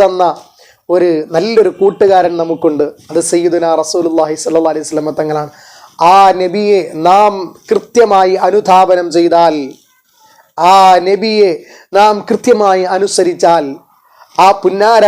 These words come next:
ഹബീബ് സല്ലല്ലാഹു അലൈഹി വസല്ലമ തങ്ങളെ നാം വല്ലാതെ ഇഷ്ടപ്പെടുകയും ആ നബിയുടെ ജീവിതത്തെ നമ്മുടെ ജീവിതത്തിൽ അണിയാൻ സന്നദ്ധരാകുകയും ചെയ്താൽ നാം വിജയിച്ചു സഹോദരങ്ങളെ.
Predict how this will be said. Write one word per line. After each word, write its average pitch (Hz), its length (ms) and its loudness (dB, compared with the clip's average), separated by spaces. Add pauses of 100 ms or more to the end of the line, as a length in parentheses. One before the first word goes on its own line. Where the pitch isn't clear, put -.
(100)
ഹബീബ് 208 520 -2
സല്ലല്ലാഹു 202 680 0
അലൈഹി 196 320 -2
വസല്ലമ 180 480 -2 (100)
തങ്ങളെ 175 340 0 (500)
നാം 208 160 2 (100)
വല്ലാതെ 220 540 2
ഇഷ്ടപ്പെടുകയും 196 720 0 (200)
ആ - 20 4 (220)
നബിയുടെ 208 400 -2 (160)
ജീവിതത്തെ 226 540 0
നമ്മുടെ 202 260 0 (180)
ജീവിതത്തിൽ 220 500 0 (180)
അണിയാൻ 220 340 -2 (140)
സന്നദ്ധരാകുകയും 185 1000 0
ചെയ്താൽ 170 360 0 (480)
നാം 170 200 0 (120)
വിജയിച്ചു 175 420 0 (140)
സഹോദരങ്ങളെ. 151 600 -2